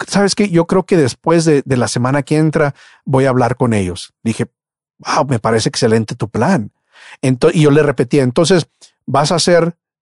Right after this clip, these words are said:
esto y esto y esto y esto y lo quieres realizar para esta fecha, ¿es correcto?". "Sí,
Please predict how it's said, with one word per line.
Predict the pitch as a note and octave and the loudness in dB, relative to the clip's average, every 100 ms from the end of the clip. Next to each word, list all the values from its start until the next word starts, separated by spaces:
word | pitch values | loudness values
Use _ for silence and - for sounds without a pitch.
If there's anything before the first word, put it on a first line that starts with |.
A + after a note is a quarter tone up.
| _ _ | _ _
esto | D#3 D#3+ F#3+ | -2 0 0
y | E3+ | 2
esto | D#3+ - | 2 2
y | E3 | 2
esto | D3+ - | 2 2
y | D#3+ | 2
esto | B2 - D3+ D3+ _ _ _ - | 2 0 -2 -2 _ _ _ -2
y | C#3 | 2
lo | B2 | 2
quieres | - D3+ D#3 | 2 2 2
realizar | C3+ C3 C#3 C#3 - | 2 0 0 -2 0
para | B2 A#2+ B2+ - | 0 0 -2 -2
esta | A#2+ C3 | -2 -2
fecha, | - A2+ - | -2 -2 -2
¿es | G2 | -6
correcto?". | - C#3 F#3 - A3+ - _ _ _ _ _ _ _ - | -2 -2 -2 0 -2 -2 _ _ _ _ _ _ _ -8
"Sí, | - B2+ G3+ C4 A#2+ | -4 0 4 4 0